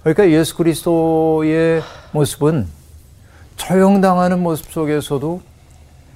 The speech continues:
새로운 인류를 조직하셨고, 그렇죠? 또 여기 얘기했던 것처럼 그를 처형했던 사람까지도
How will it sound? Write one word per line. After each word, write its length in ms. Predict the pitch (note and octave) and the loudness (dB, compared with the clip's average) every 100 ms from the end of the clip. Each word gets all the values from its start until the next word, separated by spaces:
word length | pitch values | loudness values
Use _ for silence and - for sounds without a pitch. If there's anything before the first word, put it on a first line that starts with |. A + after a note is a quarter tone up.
| - | -20
새로운 480 | - - E3 F#3 G3 | -10 0 4 4 4
인류를 680 | F3 E3+ D#3+ D3+ D3 D#3 D3+ - | 2 2 2 2 2 0 -2 -8
조직하셨고, 1040 | - B2 B2 C#3+ C#3+ C3 C#3 - - D#3+ F#3 - - _ _ - - - - | -6 -2 0 0 0 0 -2 -2 -8 -6 -8 -14 -20 _ _ -20 -20 -20 -6
그렇죠? 460 | D3 C#3 - F3 F3 - _ - - - - - - | 0 0 -2 -6 -8 -20 _ -20 -20 -20 -20 -10 0
또 300 | F3+ F#3 - - - - | 2 2 -2 -18 -6 2
여기 420 | D3 D3 D#3+ D#3+ | 2 4 0 2
얘기했던 420 | D#3 C3 C#3+ - | 2 2 0 0
것처럼 480 | C3+ C3+ C3+ D3+ C#3+ - - - - - - | -2 -2 -4 -4 -6 -12 -20 -20 -20 -20 -20
그를 540 | - D3 D#3+ F#3+ F#3+ F#3+ - - - - - | -4 2 4 4 2 -4 -20 -20 -20 -20 -20
처형했던 1160 | - - F3+ F3+ F3+ F3 E3 E3+ - F3 F3 F3 - - | -18 -6 0 2 2 2 -2 -4 -6 -4 -4 -4 -10 -20
사람까지도 920 | - C3+ C#3+ C#3+ C#3 D3+ C3+ B2+ D3+ | -10 -4 -2 -2 -4 -4 -4 -4 -6